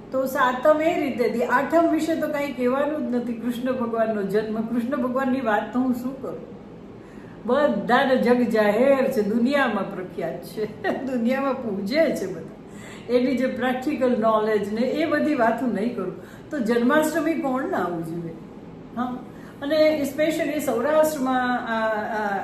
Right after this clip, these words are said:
આ જે બધા, આ, શું કહેવાય, ગોવાળિયા ને એનું મહત્વ બહુ, એટલે ત્યાં મેળા બહુ ભરાતા. અમે તો બહુ જોયા છે.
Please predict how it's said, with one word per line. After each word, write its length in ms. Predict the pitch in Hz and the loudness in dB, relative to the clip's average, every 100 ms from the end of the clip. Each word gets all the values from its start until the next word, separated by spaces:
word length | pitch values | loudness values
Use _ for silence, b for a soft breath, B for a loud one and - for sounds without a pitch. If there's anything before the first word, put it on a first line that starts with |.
| 214 | -4
આ 220 | 196 190 | -2 -2
જે 180 | 185 220 | -2 -2
બધા, 280 | 190 190 202 | -2 -2 -2
આ, 580 | 185 170 170 185 180 175 175 - - - - - | 0 0 -2 -4 -6 -6 -8 -10 -14 -16 -16 -14
શું 280 | - 240 208 | -10 -6 -4
કહેવાય, 220 | 196 185 | -2 0
ગોવાળિયા 720 | 190 247 220 233 233 240 226 | 4 6 6 4 4 4 4
ને 160 | 220 214 | 4 2
એનું 240 | 208 220 | 0 0
મહત્વ 540 | 208 214 180 208 247 262 | 2 0 0 -2 2 4
બહુ, 280 | 254 254 | 4 4
એટલે 220 | 220 226 233 | 2 0 -2
ત્યાં 360 | 262 208 226 B B B - | 0 0 -2 B B B -2
મેળા 460 | 220 220 180 262 359 | 2 4 4 4 4
બહુ 300 | 370 302 233 | 6 6 6
ભરાતા. 440 | 226 196 185 190 | 4 4 2 0
અમે 280 | 214 220 302 | 0 2 0
તો 100 | 302 | 0
બહુ 320 | 254 196 226 | 0 2 2
જોયા 500 | 277 220 202 165 135 | 0 2 2 2 -4
છે. 280 | - - - | -6 -10 -14